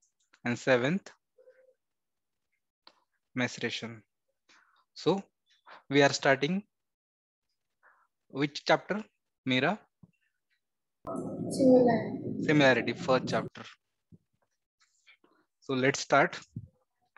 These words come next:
Speaker 1: first chapter, similarity. So already we have seen the basics,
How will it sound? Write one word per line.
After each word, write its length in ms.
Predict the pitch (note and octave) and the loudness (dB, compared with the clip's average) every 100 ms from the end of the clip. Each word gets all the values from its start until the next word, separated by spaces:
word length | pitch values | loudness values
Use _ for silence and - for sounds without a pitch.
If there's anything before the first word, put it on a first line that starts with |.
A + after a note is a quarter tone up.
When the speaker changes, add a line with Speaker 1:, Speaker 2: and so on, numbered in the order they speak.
| _ _ _ - - _ _ _ _ _ - | _ _ _ -20 -20 _ _ _ _ _ 0
Speaker 1:
first 260 | C3 B2+ | 2 2
chapter, 360 | - B2+ - D#3+ - _ _ _ _ _ | -2 -4 -4 -12 -12 _ _ _ _ _
similarity. 840 | - - - C#3+ C3 A#2+ A2+ G#2+ G#2+ - _ _ _ _ _ _ _ _ _ _ _ _ _ _ _ _ _ _ _ _ _ _ _ _ _ _ _ _ _ _ _ _ _ _ _ _ _ _ _ _ _ _ _ _ _ _ _ _ _ | -20 -10 0 2 4 2 0 -6 -10 -18 _ _ _ _ _ _ _ _ _ _ _ _ _ _ _ _ _ _ _ _ _ _ _ _ _ _ _ _ _ _ _ _ _ _ _ _ _ _ _ _ _ _ _ _ _ _ _ _ _
So 200 | - D#3 | 0 4
already 500 | D#3 D3+ D#3+ F3 F3 | 6 4 4 4 4
we 180 | D#3+ D3 | 2 2
have 180 | C#3+ D3 | 2 0
seen 300 | - D#3+ D#3 | 0 0 2
the 340 | D#3 D3 D3 D#3 _ _ _ _ _ _ _ _ _ _ _ _ _ _ - | 0 0 -2 -4 _ _ _ _ _ _ _ _ _ _ _ _ _ _ -2
basics, 480 | C3+ C3 C3 - | 0 0 -4 -8